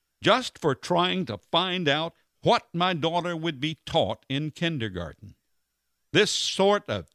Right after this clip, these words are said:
information should be a government secret. All parents have a right to know what their kids are learning in school."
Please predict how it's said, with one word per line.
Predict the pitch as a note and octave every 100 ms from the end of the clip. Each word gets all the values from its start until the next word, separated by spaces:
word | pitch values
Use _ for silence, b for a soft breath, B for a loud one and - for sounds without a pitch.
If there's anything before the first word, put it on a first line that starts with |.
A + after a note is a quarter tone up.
| -
information | E3+ D3+ D#3 D3+ C#3 F3+ F3 - _ _ _
should | - F3+
be | F3 F3+
a |
government | D3+ F#2 F#3+ G#3+ F#3+ G3+ - _ -
secret. | - B3+ G#3 A#3+ C#4+ - _ _ _ _ _ _ _ _ -
All | C4+ D4
parents | C4 E3 D#3 B2+ A2+
have | C#3 B2
a |
right | B2 A#2+ A2 -
to | B2
know | A#2+ G2 F#2+
what | A#2 A2
their | A#2
kids | G2+ D3+ A#2 F#2+
are | A#2
learning | A2 A#2 F#2+ F2+
in | F2 E2
school." | - A#2+ D#2 -